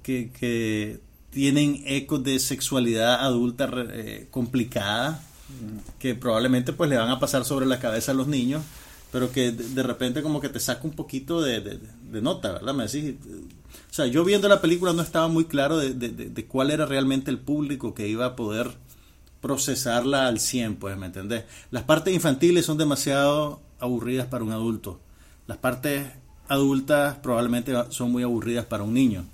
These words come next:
Speaker 2: Ya.
Speaker 1: Pero aparentemente, pues, la película está funcionando en términos comerciales.
Speaker 2: Pues es un producto de nostalgia.
Speaker 1: No
Speaker 2: Más en
Speaker 1: exactamente.
Speaker 2: Navidad.
Speaker 1: Mira, eh, no la, no la quiero desestimar porque, mira, en,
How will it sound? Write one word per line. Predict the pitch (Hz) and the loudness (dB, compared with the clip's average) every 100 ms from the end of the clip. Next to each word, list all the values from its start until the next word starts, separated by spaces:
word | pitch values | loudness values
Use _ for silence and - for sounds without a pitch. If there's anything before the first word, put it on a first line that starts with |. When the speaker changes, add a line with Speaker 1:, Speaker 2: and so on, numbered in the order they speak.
| - - 156 | -20 -18 -12
Speaker 2:
Ya. | 127 117 139 - | -8 -10 -12 -6
Speaker 1:
Pero | - 147 147 147 156 | 2 4 6 4 4
aparentemente, | 143 135 139 165 135 190 | 4 4 4 2 2 2
pues, | 196 | 0
la | 160 120 | 0 0
película | 107 131 139 | -4 -2 -4
está | 131 | -2
funcionando | 120 135 127 135 117 117 123 | -4 -4 0 0 2 2 2
en | 131 | 2
términos | 123 117 120 123 127 131 - - - - - | 2 0 2 2 0 -2 -8 -18 -20 -20 -10
comerciales. | 117 110 - 101 95 95 - | -6 -4 -4 -4 -6 -10 -10
Speaker 2:
Pues | 254 175 | -6 -2
es | 135 | 0
un | 135 135 | 0 -4
producto | - 143 131 135 139 | -4 -2 -2 -2 -4
de | |
nostalgia. | 135 110 - - 98 - - - - - - - - - | -2 -4 -8 -8 -8 -10 -16 -20 -20 -20 -20 -20 -12 -2
Speaker 1:
No | 147 208 240 | 2 4 6
Speaker 2:
Más | 135 - | 6 6
en | |
Speaker 1:
exactamente. | - - - - 208 | 6 6 6 6 8
Speaker 2:
Navidad. | 156 123 143 | 8 6 0
Speaker 1:
Mira, | - 127 | -8 -10
eh, | - - - 123 - 202 | -10 -12 -12 -12 -12 -8
no | 185 220 | 0 2
la, | 254 196 | 2 0
no | 185 233 | 0 2
la | 233 | 2
quiero | 226 220 | 0 0
desestimar | 214 180 - 135 156 156 | -2 -4 -2 2 2 2
porque, | 127 131 | -4 -2
mira, | 120 104 98 | -2 -2 -6
en, | 113 | -10